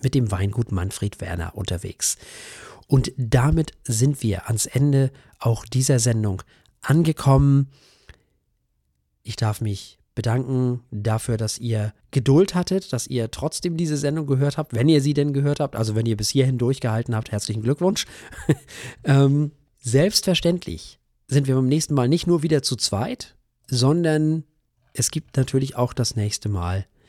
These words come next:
wieder drei Alben und natürlich auch wieder ein Wein, so ihr uns dann im Internet hört und nicht im O K W. Das nächste Mal wird es gehen um En Albion und Medieval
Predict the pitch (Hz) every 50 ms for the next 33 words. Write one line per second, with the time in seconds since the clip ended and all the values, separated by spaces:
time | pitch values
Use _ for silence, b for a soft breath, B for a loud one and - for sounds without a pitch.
0 | b b b - 113 107 104 107 98 92 92 b b b b b - - 110 95
1 | 107 117 127 104 110 117 117 120 131 131 131 - 143 - - - 110 - - 104
2 | 101 101 - - - 104 - - 110 104 104 98 95 B B B B B - 107
3 | 104 101 98 104 113 131 165 196 175 139 120 120 117 135 - - 120 110 104 -
4 | 120 113 - - - 110 107 104 104 b b b b b b b b b b b
5 | b _ _ _ _ _ - 117 117 117 143 131 139 127 123 113 - - - 110
6 | 117 - 107 98 98 113 143 135 - 120 117 110 110 107 - - 90 85 110 165
7 | 214 240 233 b b b b b b b b _ - 113 110 107 - - 123 135
8 | 170 170 - - 165 160 147 143 143 143 - - - 123 117 110 127 151 170 -
9 | - - 131 - - - 127 113 98 95 95 - _ _ - 131 135 120 104 87
10 | 87 - _ _ _ _ _ - - 131 143 151 - 127 135 127 135 147 139 123
11 | 110 98 90 85 82 - - 143 117 117 - - - 117 117 117 131 143 147 131
12 | 135 160 139 113 107 95 87 85 85